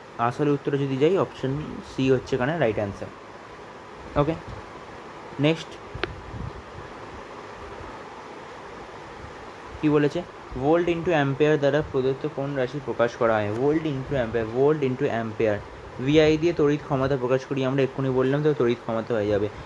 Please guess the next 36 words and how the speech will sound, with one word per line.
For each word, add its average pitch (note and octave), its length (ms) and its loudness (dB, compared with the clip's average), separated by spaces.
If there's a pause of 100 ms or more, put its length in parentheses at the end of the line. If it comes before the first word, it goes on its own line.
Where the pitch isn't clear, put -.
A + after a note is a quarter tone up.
একশো C#3+ 340 2
ওয়াটের D#3+ 300 4
একটি D#3 160 -2
বাতি C#3+ 500 0 (420)
প্রতি C#3+ 240 4
মিনিটে C#3+ 400 0
খরচ A#2+ 240 0 (100)
করে, G#2 160 0 (400)
একশো D3 480 0
ওয়াটের C#3 380 4
একটি C#3 260 -4
বাতি A#2 480 0 (300)
প্রতি C3 280 2
মিনিটে C3+ 460 0
কত B2+ 280 2
করে C#3 200 0
কারেন্ট B2+ 400 -2
খরচ B2+ 200 0 (120)
করবে? C#3+ 260 2 (360)
এটা A#2+ 160 2
অ্যান্সার C3 480 2
ছ - 120 -8
হাজার A#2+ 440 4
জুল B2 200 4
হবে। G#2+ 260 2
কী C3+ 120 -6
করে? D#3 220 2 (420)
এক C3+ 200 2 (400)
সেকেন্ডে C#3 400 -2
কত C#3 240 2
খরচ C#3 200 2 (120)
করে? D#3 160 2 (500)
একশো C3+ 300 0
জুল C#3+ 220 0
খরচ A#2+ 280 2
করে। C3+ 200 4